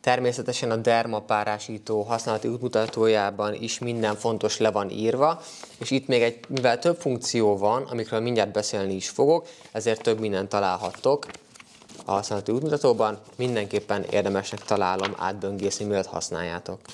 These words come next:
Most, hogy látjátok, hogy mi van a dobozokban, egy kicsit szeretnék összepakolni, így már mindjárt más, és bemutatni, hogy milyen tulajdonságokkal, funkciókkal, specifikációkkal rendelkezik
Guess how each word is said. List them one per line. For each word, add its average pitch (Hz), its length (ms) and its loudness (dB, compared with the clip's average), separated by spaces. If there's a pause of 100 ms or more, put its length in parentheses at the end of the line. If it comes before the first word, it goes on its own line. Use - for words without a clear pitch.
(280)
Most, 202 200 2
hogy 143 140 4
látjátok, 113 460 2
hogy 113 120 0
mi 127 100 0
van 107 160 0
a 95 60 -2
dobozokban, 147 760 2 (300)
egy 123 140 -4
kicsit 196 280 0
szeretnék 107 360 2
összepakolni, 180 720 0 (580)
így 120 180 2
már 101 140 0
mindjárt 120 380 0
más, 196 380 0 (500)
és 131 140 4
bemutatni, 127 760 0 (220)
hogy 127 140 0
milyen 156 400 4
tulajdonságokkal, 110 920 2
funkciókkal, 117 640 0
specifikációkkal 104 1000 -2
rendelkezik 107 920 0